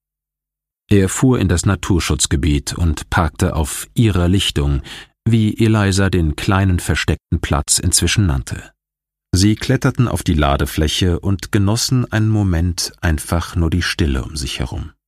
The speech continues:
„Ich hab was für dich“, sagte Jake schließlich leise und küsste sie.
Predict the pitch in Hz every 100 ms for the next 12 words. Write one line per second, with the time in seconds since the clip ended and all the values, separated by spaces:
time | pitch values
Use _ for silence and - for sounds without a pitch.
0 | _ - 73 67 - - 101 - 85 -
1 | 69 73 69 - - _ _ _ _ _
2 | - 87 76 - 85 85 82 73 - 82
3 | - 76 - 80 80 69 82 92 101 -
4 | 95 - - 64 52 50